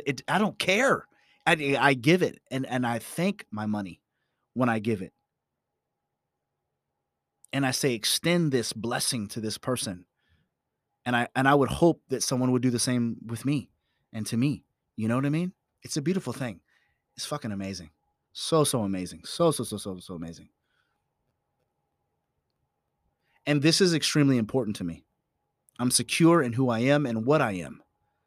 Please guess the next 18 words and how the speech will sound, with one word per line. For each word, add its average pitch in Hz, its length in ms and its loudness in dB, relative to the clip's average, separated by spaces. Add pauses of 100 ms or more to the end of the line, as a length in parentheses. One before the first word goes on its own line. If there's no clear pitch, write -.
(300)
I 117 100 -6
don't 143 220 4
look 147 260 6
to 151 120 2
relationships 117 720 0
to 110 100 -8
fill 147 260 0
some 117 200 -2
sort 117 220 0
of 101 120 -2
a 104 140 -2
void. 123 480 -4 (1500)
I 123 100 -2
enjoy 123 380 2
getting 123 260 0
to 120 120 -4
know 113 260 2
me 107 460 0